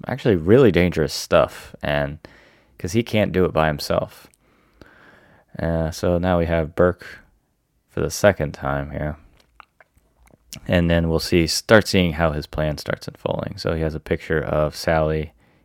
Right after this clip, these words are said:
in a compromising position. One of the photos that Manny has, 'cause he knows,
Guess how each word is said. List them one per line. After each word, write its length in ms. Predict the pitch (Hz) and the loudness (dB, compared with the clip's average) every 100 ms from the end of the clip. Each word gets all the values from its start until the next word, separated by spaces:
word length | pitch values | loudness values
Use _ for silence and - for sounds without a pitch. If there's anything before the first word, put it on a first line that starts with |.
| - | -8
in 120 | 82 | -6
a 60 | 76 | -4
compromising 720 | - 80 78 78 76 76 73 | -4 -4 -4 -4 -4 -6 -8
position. 640 | - 78 85 - 78 76 _ _ _ _ _ _ _ _ _ _ _ _ _ _ _ _ _ _ _ _ _ _ _ _ _ _ _ _ _ _ _ _ _ _ _ _ _ _ _ _ _ _ _ _ _ _ _ _ - | -6 -2 -2 -2 -6 -6 _ _ _ _ _ _ _ _ _ _ _ _ _ _ _ _ _ _ _ _ _ _ _ _ _ _ _ _ _ _ _ _ _ _ _ _ _ _ _ _ _ _ _ _ _ _ _ _ -2
One 180 | 95 | 0
of 120 | 85 80 | 2 2
the 180 | 78 | 0
photos 580 | 78 90 80 76 76 - | 2 4 4 4 2 0
that 240 | 76 - 85 | 0 0 -2
Manny 260 | 85 80 | -2 -2
has, 340 | 73 73 73 - | 0 0 0 -2
'cause 260 | 78 73 | -4 -2
he 200 | 87 85 | 0 0
knows, 640 | 76 71 69 71 - - | 2 2 2 -2 -10 -18